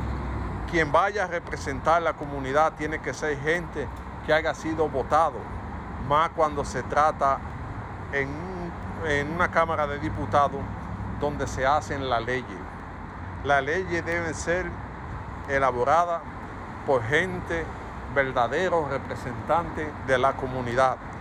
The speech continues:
no por gente que van con el dedo. Si usted fue irresponsable en dejar la diputación, no piense que se va a salir con la suya y dejar sus hijos.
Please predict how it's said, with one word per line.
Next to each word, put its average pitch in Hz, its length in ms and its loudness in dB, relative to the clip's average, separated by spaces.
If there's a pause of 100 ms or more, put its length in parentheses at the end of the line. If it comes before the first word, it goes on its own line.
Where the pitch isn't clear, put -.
(500)
no 180 300 6 (160)
por 143 180 4
gente 160 380 0
que 135 160 0
van 151 280 4 (600)
con 143 180 2
el 120 160 2
dedo. 139 280 4 (760)
Si - 180 -4
usted 190 340 4
fue 196 260 4
irresponsable 156 920 4 (260)
en 135 180 0
dejar 135 420 4
la 139 160 2
diputación, 123 800 -2 (580)
no 147 200 2
piense 151 380 0
que 123 120 -2
se 127 120 -2
va 135 120 6
a 143 40 2
salir 131 340 -2
con 131 160 -2
la 110 100 2
suya 135 520 0
y 123 100 -4
dejar 117 260 2
sus - 240 -6
hijos. 110 240 -6